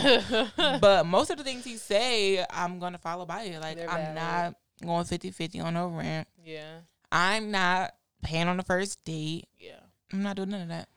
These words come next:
Speaker 1: And now, you know, you know, as time goes by, you know, maybe depending on, you may end up paying fifty fifty for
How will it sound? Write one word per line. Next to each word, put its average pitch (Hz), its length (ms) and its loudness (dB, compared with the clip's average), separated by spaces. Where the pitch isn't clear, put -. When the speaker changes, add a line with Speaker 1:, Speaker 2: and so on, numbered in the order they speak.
Speaker 1:
And 226 160 -4
now, 233 160 -2
you 240 160 -6
know, 254 360 2
you 247 100 -10
know, 240 180 -6
as 226 240 0
time 240 320 -6
goes 220 240 -8
by, 196 320 0
you 220 160 -6
know, 196 360 -4
maybe 196 680 -12
depending 220 460 -12
on, 240 260 -12
you 226 140 -12
may 233 380 -10
end 240 180 -12
up 226 160 -12
paying 214 220 -12
fifty 202 280 -20
fifty 202 240 -20
for 190 80 -20